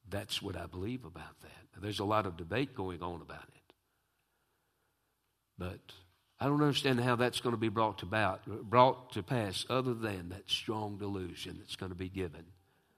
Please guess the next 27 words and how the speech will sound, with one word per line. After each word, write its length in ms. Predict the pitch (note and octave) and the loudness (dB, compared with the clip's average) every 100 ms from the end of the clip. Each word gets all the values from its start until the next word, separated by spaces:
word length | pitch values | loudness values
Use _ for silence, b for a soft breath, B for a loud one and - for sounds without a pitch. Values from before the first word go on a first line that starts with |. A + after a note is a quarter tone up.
| _ _ _ _ | _ _ _ _
written 280 | G2+ B2+ C3 | 2 2 2
about 300 | F#2+ F#2 F2+ | -2 -6 -6
in 120 | F#2 | -8
Second 420 | F#2 - G#2+ G2 F#2 | -4 -2 -2 -4 -6
Thessalonians 680 | F#2+ - G2+ F#2 E2+ D#2 - | -4 -2 0 0 -4 -6 -2
two. 100 | A#2 | 0
Let 140 | F#3+ | 2
me 60 | F#3+ | 2
give 140 | B2 | 2
you 60 | G2 | 0
my 120 | F2 | -4
final 340 | - G2 E2 | -2 -2 -2
point. 360 | D2+ F#2+ E2 - | -6 -6 -6 -4
You've 80 | A#2+ | -2
been 140 | A2+ | -2
most 260 | G#2 G2 - | -2 -4 -6
gracious 540 | G2 F2+ E2 F2 - b b b b b b - | -6 -6 -6 -8 -10 b b b b b b -4
this 280 | G2+ - | -2 -2
morning 420 | G2+ G2 F2+ F2 F2 | -2 -2 -2 -4 -6
and 100 | E2+ | -4
very 200 | F#2+ F2 | -2 -2
patient. 500 | - F2 D#2+ - - - _ _ _ _ _ _ _ _ - | -4 -6 -4 -6 -10 -20 _ _ _ _ _ _ _ _ -16
Let 480 | - - - - - | -16 -16 -20 -12 -2
me 80 | |
say 160 | - G3 | 4 6
something 400 | - D3 - G#2 | 8 6 6 0
lastly, 680 | G2+ A2+ A2 - F#2+ C#2+ | 2 2 0 -2 -6 -10